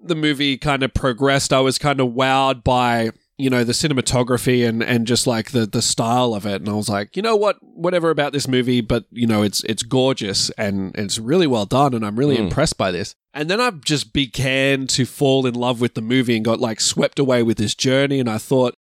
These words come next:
Speaker 1: the story was well
Speaker 2: So
Speaker 1: told.
Speaker 2: Stockholm Syndrome started to set in, and
Speaker 1: I
Speaker 2: you're just like, "If
Speaker 1: like
Speaker 2: I'm gonna be stuck here for four hours with these characters, I might as well enjoy the experience."
Speaker 1: I like the movie, and I think they told a really good story, and I think there were ups and downs, and I think there were times that we really l-,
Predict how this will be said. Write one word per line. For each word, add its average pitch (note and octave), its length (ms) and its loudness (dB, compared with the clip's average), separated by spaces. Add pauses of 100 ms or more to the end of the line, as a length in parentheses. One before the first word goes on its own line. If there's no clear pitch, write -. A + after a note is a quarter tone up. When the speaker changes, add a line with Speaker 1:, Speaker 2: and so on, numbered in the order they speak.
(100)
Speaker 1:
the C3 80 0
story C#3+ 420 2
was C3 180 -2
well A#2+ 140 0
Speaker 2:
So G#2 140 -2
Speaker 1:
told. C#3 160 0
Speaker 2:
Stockholm C3 400 0
Syndrome A2 380 0
started G2+ 280 0
to G2+ 80 0
set G2 260 0
in, F#2 180 -4
and B2 80 -14
Speaker 1:
I B3 260 2
Speaker 2:
you're D#4+ 80 0
just B3+ 180 -4
like, C3 140 -2
"If F3+ 80 -6
Speaker 1:
like G3 100 0
Speaker 2:
I'm G3+ 80 0
gonna G#3 120 -2
be F#3 100 -2
stuck - 320 -2
here C3+ 240 -2
for B2+ 120 -4
four C3 280 0
hours A#2 280 2
with G#2+ 120 -2
these G#2+ 160 0
characters, A2+ 560 0
I A#2+ 100 2
might B2 160 2
as B2 120 -2
well A#2 120 2
enjoy A2 260 2
the G#2 100 0
experience." F#2+ 440 0
Speaker 1:
I G3 40 2
like C#4 200 2
the B3+ 140 -6
movie, B3+ 260 2
and C3+ 80 0
I C3+ 80 2
think F#3+ 160 -2
they G3 100 0
told D#3+ 280 0
a D3 40 4
really C3+ 220 2
good B2+ 180 -2
story, C#3+ 320 2
and A#2+ 80 0
I A#2+ 60 2
think C#3 160 0
there B2+ 80 0
were B2 80 2
ups B2 240 0
and A#2+ 100 -2
downs, A#2+ 240 2
and A#2+ 80 -2
I B2 40 0
think B2+ 180 -4
there B2+ 80 0
were B2 80 2
times B2 360 0
that G#2+ 120 -2
we B2 140 2
really A#2+ 300 4
l-, A#2 160 0